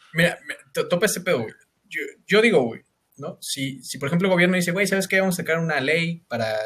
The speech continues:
para el periodismo, güey, el cual no haga títulos amarillistas, güey. Y se van a revisar los títulos y la, y la información y todo el pedo. Y tú dices, güey, a huevo, güey, me van a dar información verídica, la chingada.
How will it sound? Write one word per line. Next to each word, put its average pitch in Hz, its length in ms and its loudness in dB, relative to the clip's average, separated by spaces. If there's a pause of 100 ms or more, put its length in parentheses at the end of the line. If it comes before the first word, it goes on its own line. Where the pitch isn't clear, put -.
(260)
para 113 160 -8
el 117 80 -8
periodismo, 156 520 2
güey, 160 220 -4 (360)
el 120 160 0
cual 151 440 4 (200)
no 143 220 2
haga 139 300 4
títulos 135 440 0
amarillistas, 117 680 0
güey. - 120 -20 (560)
Y 123 220 4
se 120 80 -4
van 117 180 4
a 131 40 2
revisar 120 340 2
los 120 160 0
títulos 151 580 -4
y 117 60 -4
la, 107 140 -6 (160)
y 120 80 -10
la 110 60 -6
información 113 680 -4 (500)
y 127 100 -14
todo 135 120 0
el 127 100 -2
pedo. 160 180 4
Y - 20 0
tú 147 100 -8
dices, 139 200 0
güey, 160 200 2
a 127 60 4
huevo, 165 280 2
güey, 156 160 0
me 139 80 -4
van 131 120 -4
a 131 60 -2
dar 127 240 0 (220)
información 120 640 2
verídica, 127 580 2
la 113 120 -2
chingada. 127 460 -2